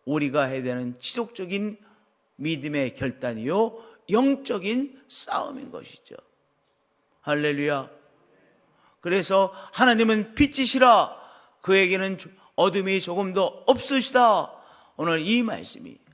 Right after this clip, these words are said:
오늘 하나님을 신뢰하심으로 말미암아 하나님의 빛이 우리의 생각과 우리의 마음을, 우리의 속사람을 비추시는 것을 체험하시는 성도님들 되어지시기를 축복드립니다.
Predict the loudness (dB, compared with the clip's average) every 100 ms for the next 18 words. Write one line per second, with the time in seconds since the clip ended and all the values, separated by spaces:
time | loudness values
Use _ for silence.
0 | _ _ _ -20 -16 -4 0 2 0 -4
1 | -10 2 4 4 4 2 0 -2 0 4
2 | 6 6 2 0 2 2 0 -2 -4 -6
3 | -8 -12 -18 _ _ _ _ _ _ _
4 | _ _ _ -14 2 6 6 8 6 6
5 | 4 2 0 0 -2 -4 -12 _ _ _
6 | -2 0 2 2 0 2 4 4 4 6
7 | 6 4 -2 -20 -2 4 6 8 6 4
8 | 2 2 0 -8 -12 -20 -20 -6 0 4
9 | 8 8 6 -4 -4 -2 0 -2 -4 -8
10 | -20 _ -2 -2 -2 -2 -2 -2 -2 -2
11 | -6 -6 -12 _ _ _ _ -8 -6 -2
12 | -2 -2 -4 -4 -6 -6 -6 -12 _ _
13 | _ _ -2 -2 0 -6 -6 -4 -2 -2
14 | -6 -8 -6 -6 -8 -10 -8 -8 -10 -18
15 | -18 -20